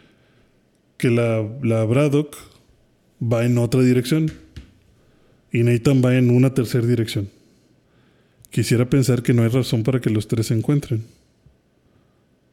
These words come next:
Pero no es así. Resulta que Braddock está en una isla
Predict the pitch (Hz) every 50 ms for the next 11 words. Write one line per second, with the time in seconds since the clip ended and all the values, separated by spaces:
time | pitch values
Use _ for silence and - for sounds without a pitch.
0 | _ _ _ _ - 123 110 110 107 107 107 98 110 101 107 147 - _ _ _
1 | _ _ _ _ _ _ _ _ _ _ _ _ _ _ - 117 110 98 120 131
2 | 127 - 147 135 - 139 123 110 104 107 - - _ _ 120 120 120 123 123 123
3 | 135 127 127 123 110 107 - 120 120 120 123 127 127 127 123 127 131 131 123 123
4 | 139